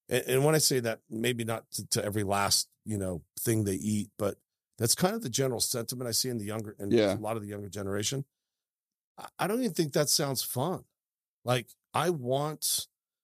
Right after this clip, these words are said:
Speaker 1: I want to earn it.
Speaker 2: Yeah.
Speaker 1: Um, and that, again, I'm not talking necessarily just financial, but I want to earn my experiences.
Speaker 2: Yeah.
Speaker 1: I want to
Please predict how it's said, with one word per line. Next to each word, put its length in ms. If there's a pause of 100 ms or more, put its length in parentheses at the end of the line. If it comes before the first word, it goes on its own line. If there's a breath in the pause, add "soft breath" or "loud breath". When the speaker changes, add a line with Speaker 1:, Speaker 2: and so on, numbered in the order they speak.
(300)
Speaker 1:
I 120
want 680
to 400
earn 360 (140)
it. 640
Speaker 2:
Yeah. 300 (140)
Speaker 1:
Um, 360
and 160
that, 120
again, 280 (160)
I'm 60
not 160
talking 320
necessarily 380
just 280 (140)
financial, 440
but 140
I 100
want 240
to 220
earn 340
my 260 (140)
experiences. 920 (100)
Speaker 2:
Yeah. 240 (120)
Speaker 1:
I 60
want 180
to 100